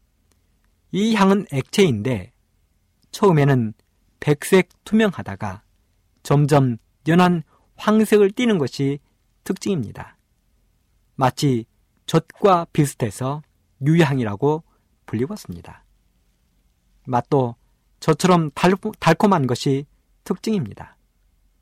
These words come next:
유향의 뜻은 솔직한, 순수한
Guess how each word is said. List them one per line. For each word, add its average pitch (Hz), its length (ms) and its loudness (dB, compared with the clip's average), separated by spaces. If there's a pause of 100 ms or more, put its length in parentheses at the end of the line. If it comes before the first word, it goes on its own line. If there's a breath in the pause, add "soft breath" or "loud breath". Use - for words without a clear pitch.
(380)
유향의 147 380 2
뜻은 131 400 0 (420 soft breath)
솔직한, - 840 -4 (540)
순수한 135 720 0